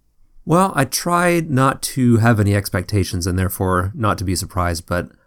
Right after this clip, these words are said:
I would say, yeah, it does seem out of character for him. So if these two got theirs from him, my hunch is that Owen is not the source,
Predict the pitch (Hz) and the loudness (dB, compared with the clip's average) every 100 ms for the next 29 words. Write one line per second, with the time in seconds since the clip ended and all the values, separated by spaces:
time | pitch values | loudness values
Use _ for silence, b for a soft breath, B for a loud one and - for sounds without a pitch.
0 | _ 123 123 120 - 110 98 - 117 95 | _ 2 4 4 4 2 2 0 0 2
1 | 101 113 - 110 98 90 - 95 82 85 | 2 0 0 0 0 -2 -4 -6 -4 -8
2 | 87 87 85 82 _ _ _ - - 95 | -6 -6 -6 -8 _ _ _ -8 -4 0
3 | 95 - 98 - 120 139 117 - - 113 | 0 -2 -4 0 4 4 2 0 -2 0
4 | 107 101 113 104 _ _ _ _ _ _ | 2 2 0 -2 _ _ _ _ _ _
5 | _ - 120 120 110 101 - 90 87 85 | _ 0 2 2 2 0 -2 -8 -4 -4
6 | 82 82 - 104 101 120 107 101 98 95 | -6 -8 -4 0 2 2 2 0 0 0
7 | - - - _ - 117 117 107 98 87 | -2 -10 -20 _ -2 2 4 2 0 0
8 | 92 95 - - - - | -4 -4 -8 -8 -12 -12